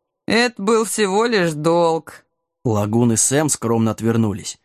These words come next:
Speaker 2: Дебилмен вообще стоял на страже, не участвуя в разговоре.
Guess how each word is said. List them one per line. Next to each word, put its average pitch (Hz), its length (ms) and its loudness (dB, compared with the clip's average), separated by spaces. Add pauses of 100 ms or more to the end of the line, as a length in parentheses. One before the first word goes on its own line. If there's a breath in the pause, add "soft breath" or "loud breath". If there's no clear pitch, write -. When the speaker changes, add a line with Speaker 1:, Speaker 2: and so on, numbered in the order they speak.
(640)
Speaker 2:
Дебилмен 113 580 0
вообще 160 440 -2
стоял 107 360 -2
на 110 140 0
страже, 127 420 -2
не 104 140 0
участвуя 110 480 -2
в 107 40 -2
разговоре. 104 600 -2